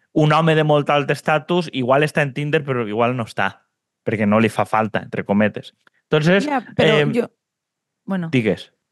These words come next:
Speaker 2: No, que crec que hi ha un element també, eh, vull dir-te, que, que és lo que jo crec que és més preocupant del, del tema de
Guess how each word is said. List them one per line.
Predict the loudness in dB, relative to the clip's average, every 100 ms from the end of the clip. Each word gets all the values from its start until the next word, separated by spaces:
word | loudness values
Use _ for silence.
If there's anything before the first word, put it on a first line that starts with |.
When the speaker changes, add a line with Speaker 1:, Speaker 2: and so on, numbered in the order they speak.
| _ _
Speaker 2:
No, | 0 2 2
que | -2 -4 0
crec | 2
que | 4
hi | 4
ha |
un | 6
element | 6 4 4 4
també, | 2 2 4 4
eh, |
vull | 2
dir-te, | 0 -2 -6
que, |
que | -6 -4
és | 0
lo | 0
que | 2
jo | 2 2
crec | 0 -2
que |
és | -4
més | -6 -8
preocupant | -8 -10 -4 -2 0
del, | 0 0 0
del | -2 0
tema | 0 2 2
de | 4 4 4 0